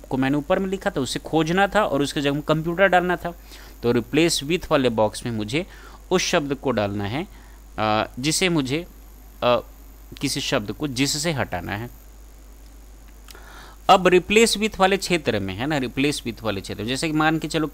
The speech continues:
कम्यूटर करके हमने स्पेलिंग गलत लिख दिया है, वहाँ, वहाँ पर कंप्यूटर अब सही करके मैं डालना चाह रहा हूँ, तो replace with वाले है ना, replace with वाले क्षेत्र में उस खोजे गए शब्द की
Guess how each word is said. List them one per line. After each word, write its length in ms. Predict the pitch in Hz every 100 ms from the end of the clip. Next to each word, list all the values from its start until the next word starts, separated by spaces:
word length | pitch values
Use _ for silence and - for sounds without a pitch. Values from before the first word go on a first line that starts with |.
| -
कम्यूटर 560 | 160 156 165 156 185 170
करके 280 | 117 101
हमने 200 | 110 117
स्पेलिंग 400 | 117 - 131 139
गलत 280 | 143 165 180 -
लिख 80 | 175
दिया 280 | 160 165 147
है, 100 | 139 - - - -
वहाँ, 280 | 147 151 175
वहाँ 180 | 147 120
पर 100 | 156
कंप्यूटर 600 | - 185 180 180 165 185
अब 100 | 143
सही 300 | - - 147
करके 360 | 160 170 139 170
मैं 320 | 170 170 151
डालना 300 | 156 160 170
चाह 200 | 156 151
रहा 120 | 139
हूँ, 80 | 143 - - - -
तो 80 | 165
replace 520 | 165 190 208 214 190
with 220 | 214 190
वाले 340 | 165 123 104 -
है 100 | 117
ना, 200 | 165 156
replace 560 | 120 123 147 180 185 170
with 220 | 156 -
वाले 380 | 110 101 113 165 - - - -
क्षेत्र 420 | - 180 185 180
में 120 | 180
उस 220 | - 160 -
खोजे 380 | - 160 180
गए 140 | 175 170
शब्द 320 | - 160 170
की 300 | - 185